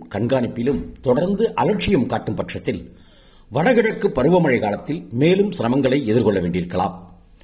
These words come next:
வழக்கமான பருவமழை காலங்களை தாண்டி பருவநிலை மாற்றத்தின் காரணமான எதிர்பாராத பெருமழையையும் கடற்கரை நகரமான சென்னை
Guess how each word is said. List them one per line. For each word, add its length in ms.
வழக்கமான 640
பருவமழை 480
காலங்களை 440
தாண்டி 340
பருவநிலை 580
மாற்றத்தின் 680
காரணமான 460
எதிர்பாராத 720
பெருமழையையும் 720
கடற்கரை 580
நகரமான 640
சென்னை 360